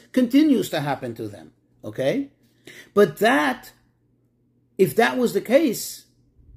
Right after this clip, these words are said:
I, I, I'm sorry, and therefore the argument would be that the same we're doing on Thursday. By making the siyum,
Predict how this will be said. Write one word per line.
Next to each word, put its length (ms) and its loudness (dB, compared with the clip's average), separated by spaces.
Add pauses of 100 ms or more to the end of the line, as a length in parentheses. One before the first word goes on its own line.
I, 340 -2
I, 140 0
I'm 60 0
sorry, 260 2
and 80 2
therefore 380 6
the 120 0
argument 420 -2
would 160 2
be 300 -10 (580)
that 180 2
the 100 -6
same 320 0
we're 120 0
doing 280 -4
on 120 -4
Thursday. 500 0 (260)
By 140 -6
making 440 0
the 60 -2
siyum, 680 0